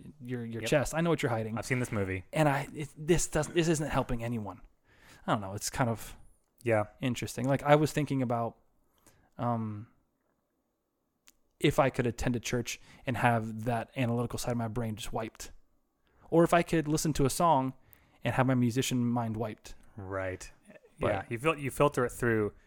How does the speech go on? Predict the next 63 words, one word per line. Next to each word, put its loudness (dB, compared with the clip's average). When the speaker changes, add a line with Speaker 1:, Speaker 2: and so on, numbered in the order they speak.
Speaker 2:
your -8
context. 2
Speaker 1:
And 6
your 6
experiences, 0
yeah, 0
yeah. -4
Speaker 2:
Right. 6
And, 0
and 0
it's 2
always 8
kind 0
of 0
like, 0
"Well, 2
I 2
wouldn't -2
have -6
done 0
that." -2
Speaker 1:
Mm-hmm. -2
Speaker 2:
Or 4
it's -2
like, 2
Speaker 1:
Wonder 2
how 4
Speaker 2:
"Oh, 4
Speaker 1:
that 8
Speaker 2:
I 4
don't, 4
Speaker 1:
chord 6
Speaker 2:
I 8
don't, 6
Speaker 1:
changed 6
Speaker 2:
I 4
don't 10
Speaker 1:
there. 8
Speaker 2:
agree 4
with 2
that." 4
Right. 0
Speaker 1:
Yeah. 0
Yeah. -10
But 6
Speaker 2:
I 8
Speaker 1:
yeah, -2
that's 6
a 2
really 10
interesting 2
question. 2
I 0
mean, 2
Speaker 2:
It's -8
a -6
super 0
good 2
Speaker 1:
making 4
Speaker 2:
question. 0
Speaker 1:
you 2
think. 0
Speaker 2:
Yeah. 8